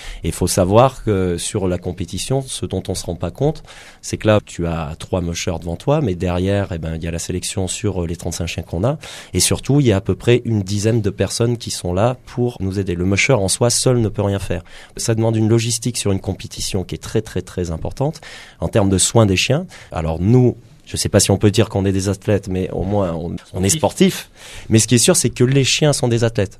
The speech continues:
Speaker 1: Et c'est-à-dire que la compétition, euh, faut imaginer que les chiens,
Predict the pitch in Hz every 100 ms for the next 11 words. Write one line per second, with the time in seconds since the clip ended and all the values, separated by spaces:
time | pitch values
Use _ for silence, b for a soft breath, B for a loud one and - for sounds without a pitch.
0 | - - - - 90 127 - 98 98 95
1 | 98 107 - 147 135 87 90 - 98 92
2 | 92 92 104 131 156 B B B B 90
3 | 85 85 - 135 151